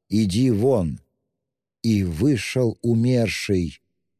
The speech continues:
громко и восторженно прочла она, дрожа и холодея, как бы вочию сама видела. Обвитый по рукам и ногам погребальными пеленами —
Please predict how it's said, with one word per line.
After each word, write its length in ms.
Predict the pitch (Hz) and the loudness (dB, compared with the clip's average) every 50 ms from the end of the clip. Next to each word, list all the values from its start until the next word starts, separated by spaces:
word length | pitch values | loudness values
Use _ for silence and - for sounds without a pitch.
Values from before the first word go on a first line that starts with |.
| _ _ _ | _ _ _
громко 520 | - 62 82 92 113 110 98 85 - 92 | -10 -6 -2 0 0 0 0 -2 -2 -4
и 180 | 85 - _ 82 | -6 -6 _ -4
восторженно 720 | 82 87 82 - - - 92 92 85 73 - 78 80 80 | -4 -4 -4 -6 -6 -4 -2 -2 -2 -2 -4 -4 -4 -4
прочла 540 | 78 76 80 82 - - - - 87 85 76 69 | -4 -4 -4 -4 -4 -6 -8 -6 -4 -4 -4 -2
она, 320 | 69 90 110 107 92 82 - _ _ _ _ _ _ _ _ | -2 -2 -2 -2 -4 -6 -12 _ _ _ _ _ _ _ _
дрожа 540 | - - 95 92 104 98 85 101 127 123 110 | -6 -4 0 0 0 0 0 0 0 0 -2
и 120 | - 92 | 0 -2
холодея, 640 | 104 92 - 107 110 110 95 82 104 120 120 110 98 | -4 -2 0 0 0 0 0 0 2 2 2 2 2
как 260 | - - 104 107 90 | 0 0 -2 -2 -2
бы 140 | 76 87 101 | 0 -2 0
вочию 440 | 85 98 117 110 - - 107 101 98 | 2 2 0 0 0 0 0 0 0
сама 360 | 87 - 98 92 104 113 107 | 0 0 0 0 2 0 0
видела. 540 | 98 107 110 101 78 85 76 69 - 101 - _ _ _ _ _ _ _ _ _ _ _ _ _ _ _ _ _ _ | 0 0 0 0 0 -2 -4 -4 -6 -8 -12 _ _ _ _ _ _ _ _ _ _ _ _ _ _ _ _ _ _
Обвитый 680 | - - - - 80 73 76 82 117 135 107 - 110 104 | -4 -2 -2 -2 -2 -6 -4 -2 0 0 0 0 -2 -2
по 100 | - 107 | 0 -2
рукам 380 | 107 110 101 - 117 113 110 107 | -2 -2 -2 -2 -2 0 0 2
и 20 | |
ногам 400 | 101 107 101 92 107 110 107 92 | 2 0 0 0 0 0 0 0
погребальными 680 | 87 104 95 101 104 95 101 107 107 104 98 98 101 98 | -2 -2 0 0 0 2 2 0 0 0 2 2 0 0
пеленами — 640 | - 104 95 104 101 107 110 101 87 78 73 67 - | 0 0 -2 0 0 0 0 -2 -2 -4 -4 -6 -10